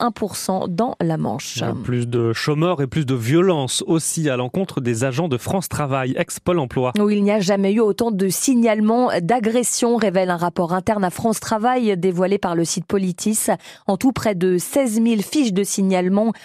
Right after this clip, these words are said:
Speaker 1: ont été rédigées en deux mille vingt-trois à travers, à travers neuf cents agences, soit en cinq ans,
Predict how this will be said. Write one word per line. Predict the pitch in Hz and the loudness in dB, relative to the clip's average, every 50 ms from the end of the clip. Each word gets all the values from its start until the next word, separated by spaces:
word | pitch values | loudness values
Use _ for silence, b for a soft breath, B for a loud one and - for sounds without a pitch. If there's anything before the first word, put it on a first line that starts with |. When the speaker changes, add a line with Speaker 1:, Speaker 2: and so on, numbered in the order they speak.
| B B - | B B -2
Speaker 1:
ont | 202 | -2
été | 175 - 202 180 - 196 | 0 0 0 0 0 0
rédigées | 175 180 175 170 170 180 175 208 | 0 0 0 0 0 0 2 2
en | 196 185 | 0 0
deux | 165 196 220 | 0 2 2
mille | 220 226 226 220 | 2 2 2 2
vingt-trois | 202 185 208 202 202 - - 269 247 | 2 0 0 -2 -2 -2 -2 0 0
à | 214 | -2
travers, | - - - 190 175 180 165 170 185 190 - | -2 -2 -2 -2 0 0 0 0 -2 -2 -2
à | - | -4
travers | 196 - - 202 185 185 180 | -4 -2 -2 -2 0 0 0
neuf | 196 214 226 | 0 0 -2
cents | - - - 240 214 202 | -2 -4 -4 -2 0 0
agences, | 190 175 180 202 220 262 - - 190 B B B B B - 190 175 | 0 0 0 0 0 0 0 -2 -2 B B B B B -2 -2 0
soit | - - 247 | 0 0 0
en | 220 202 | 0 0
cinq | 175 - - 202 185 - 226 | -2 -2 -2 -2 -2 0 0
ans, | 233 | -2